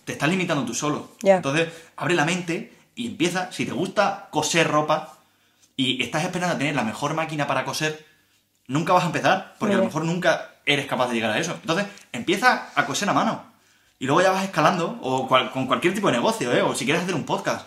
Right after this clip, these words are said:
Speaker 2: Ya.
Speaker 1: monta en tu casa con una webcam de mierda que te puedes decir, "Coño, la webcam mía que se apaga, mi ordenador se sobrecalienta", o sea, es una mierda. Y sin embargo, empezamos, ¿sabes? O sea,
Speaker 2: Sí.
Speaker 1: porque lo único que necesitas son ganas.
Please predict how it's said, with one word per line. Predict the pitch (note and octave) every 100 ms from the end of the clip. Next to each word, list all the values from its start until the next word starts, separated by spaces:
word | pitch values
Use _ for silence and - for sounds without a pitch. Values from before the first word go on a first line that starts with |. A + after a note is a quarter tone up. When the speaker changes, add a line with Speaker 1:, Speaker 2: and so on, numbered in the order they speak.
| -
Speaker 2:
Ya. | B3 B3
Speaker 1:
monta | A#3+ G#3+
en |
tu | G3+
casa | G#3 G#3+ F#3+ F#3 - - -
con | A2+
una | A#2 E3
webcam | F#3+ F#3+ D3
de | A#2
mierda | B2+ F3 B2
que |
te | B2+
puedes | F#4 C#4+ C4+
decir, | E4 A#4+
"Coño, |
la | - D5 - D#5 -
webcam | D4+ F#3+ F3+
mía | F#3
que | -
se | - G#2+
apaga, | - F3 F3 A#2+
mi | A#2+
ordenador | A#2 A#2 A#2+ D3
se | E3
sobrecalienta", | F#3+ F3 E3+ F3+ D#3+
o |
sea, | C3
es | B2+
una | F3+
mierda. | F#3 F3 - - - - -
Y | B2
sin | A2+
embargo, | C3 - - -
empezamos, | B2+ A#2 - E3 D3+ -
¿sabes? | - F3+ - -
O |
sea, | B2
Speaker 2:
Sí. | - - G3 E3 -
Speaker 1:
porque | B2 C3 B2
lo |
único | D3 E3+
que | F3
necesitas | E3 D#3+ E3+ E3+
son | E3+
ganas. | C3+ C3 A#2